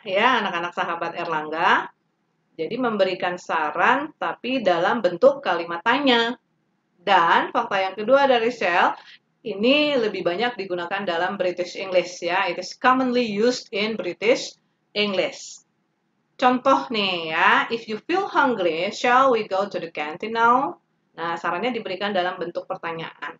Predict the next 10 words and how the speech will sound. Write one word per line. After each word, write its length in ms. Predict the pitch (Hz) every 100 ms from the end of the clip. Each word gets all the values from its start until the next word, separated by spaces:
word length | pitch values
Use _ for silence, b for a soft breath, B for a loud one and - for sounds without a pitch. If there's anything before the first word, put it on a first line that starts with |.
| _
ya. 480 | - 180 226 277 339 - _ -
Atau, 320 | - 202 220
"Shall 320 | - 226 233
we 160 | 226 208
go 240 | 214 226
to 80 | 233
the 160 | 202 -
park 400 | 180 175 214 -
for 160 | 175
fun? 560 | 175 - 143 160 233